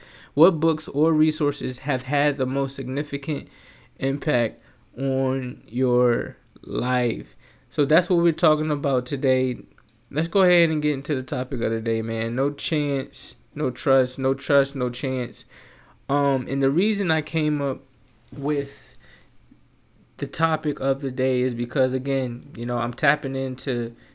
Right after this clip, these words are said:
just an abundance of information that has to deal with personal development, and every day I'm learning something new, which allows me to give you guys a special message, right? So,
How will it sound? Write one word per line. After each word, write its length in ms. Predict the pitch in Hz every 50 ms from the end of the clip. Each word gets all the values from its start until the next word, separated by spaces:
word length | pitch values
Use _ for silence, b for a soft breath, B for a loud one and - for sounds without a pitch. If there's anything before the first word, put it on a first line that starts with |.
| b _
just 420 | - 143 135 127 123 - - - - _ _ _ _ _ - - - - _ _ - - - - - -
an 120 | 156 143
abundance 580 | 139 135 123 120 143 143 151 156 156 160 151 -
of 180 | 156 135 127 139
information 720 | 143 139 - 160 139 139 139 139 135 135 - 131 127 131
that 140 | 127 123
has 280 | 131 131 135 135 139 131
to 120 | - - 127
deal 220 | 123 135 135 135
with 200 | 127 127 123 123
personal 420 | - 147 135 135 - - 135 131 127
development, 720 | 123 123 117 120 123 127 135 139 135 139 139 139 131 -
and 180 | 123 123 120 -
every 240 | 127 139 139 139 139
day 240 | 135 131 131 131 127
I'm 220 | 127 127 123 123
learning 300 | 127 131 131 131 131 127
something 420 | - - 135 131 131 - 127 120 120
new, 200 | 127 139 139 143
which 260 | 135 135 135 131 -
allows 440 | 127 120 120 123 127 127 123 123 127
me 160 | 131 127 127
to 80 | 120 120
give 240 | 117 123 123 120
you 160 | 120 123 127 120
guys 460 | 123 120 120 120 120 117 117 120 - B B B B B B B B B
a 80 | -
special 480 | 120 - - - 127 127 123 - 131 120
message, 520 | 123 123 123 123 123 - - 123 - -
right? 320 | - 131 123 131 135 - -
So, 400 | - - 131 127 123 120 -